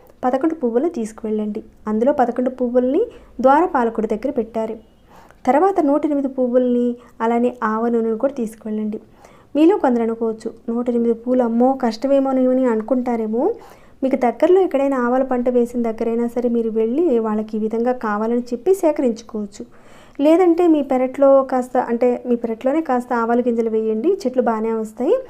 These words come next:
ఈ నూట ఎనిమిది పూలు కలెక్ట్ చేయడం అనేది పెద్ద కష్టమైన పని ఏం కాదు. ఇక మిగతా నూట ఎనిమిది పువ్వులను, అలానే ఆవ నూనెను కూడా తీసుకువెళ్ళండి. ఈ నూట ఎనిమిది పువ్వులను శివలింగం దగ్గర పెట్టండి, అంటే స్వామివారి దగ్గర పెట్టండి. పెట్టిన తర్వాత ఆ పూలను తీసుకుని ఇంటికి వచ్చేయండి.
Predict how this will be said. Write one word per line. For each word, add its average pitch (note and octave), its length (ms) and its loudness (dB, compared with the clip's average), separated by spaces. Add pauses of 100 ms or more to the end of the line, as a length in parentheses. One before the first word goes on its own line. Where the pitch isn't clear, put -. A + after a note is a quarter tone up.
(720)
ఈ C#4 320 2
నూట D4+ 260 4
ఎనిమిది F#4 200 6
పూలు D#4 240 0
కలెక్ట్ C4 360 -4
చేయడం B3 160 2
అనేది A#3+ 220 0
పెద్ద A#3+ 180 -2 (120)
కష్టమైన A3+ 360 -2
పని A3 260 -2
ఏం A3+ 100 0
కాదు. A3 180 -4
ఇక G#3 80 -6
మిగతా B3 420 0
నూట D#4 240 2
ఎనిమిది C#4+ 220 0
పువ్వులను, B3 720 0
అలానే A#3 340 -2
ఆవ A3+ 240 -2
నూనెను B3 300 0
కూడా B3 140 0
తీసుకువెళ్ళండి. A3 720 -4 (600)
ఈ C#4 160 6
నూట C#4 320 2
ఎనిమిది D#4+ 260 2
పువ్వులను C4+ 600 0
శివలింగం C4+ 540 2
దగ్గర A3+ 220 0
పెట్టండి, A3+ 480 -6 (260)
అంటే A#3 200 -2
స్వామివారి G#3+ 500 -4
దగ్గర G3+ 320 -4
పెట్టండి. G#3+ 400 -6 (540)
పెట్టిన D#4 340 2
తర్వాత A#3+ 420 0
ఆ A3+ 160 -4
పూలను A3 460 -2
తీసుకుని B3+ 600 -2
ఇంటికి B3+ 260 -4
వచ్చేయండి. G#3 460 -6